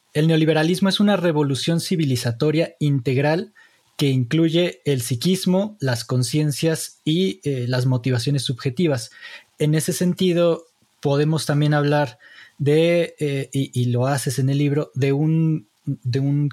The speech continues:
cambio de época, ¿no? Con respecto a ese capitalismo regulado por el Estado que produce, que tiene otras motivaciones. Em, y esta revolución civilizatoria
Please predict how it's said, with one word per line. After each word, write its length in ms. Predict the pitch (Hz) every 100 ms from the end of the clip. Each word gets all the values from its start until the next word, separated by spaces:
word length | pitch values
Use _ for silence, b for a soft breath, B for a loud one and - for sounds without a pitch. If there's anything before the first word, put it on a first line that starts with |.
| -
cambio 420 | 156 160 160 156
de 200 | 135 143
época, 400 | 127 120 113 113
¿no? 260 | 131 165 -
Con 180 | 131
respecto 640 | 117 113 135 120 - 165 -
a 460 | 131 135 143 151 147
ese 380 | 127 117 143 131
capitalismo 640 | 120 113 113 110 147 139 120
regulado 500 | 117 117 113 113 113
por 140 | 113
el 100 | 110
Estado 440 | 110 - 117 127 B B B B
que 440 | - 143 156 160 - -
produce, 680 | 123 123 151 - 151 139 -
que 100 | 139
tiene 320 | 127 175 165 135
otras 300 | 123 123 120
motivaciones. 760 | 117 110 107 - 110 101 - B B B B B -
Em, 360 | 151 147 147 - _ _ _ _ - -
y 140 | 175
esta 180 | 190 226
revolución 440 | 233 208 190 208 185
civilizatoria 760 | 202 185 190 190 185 185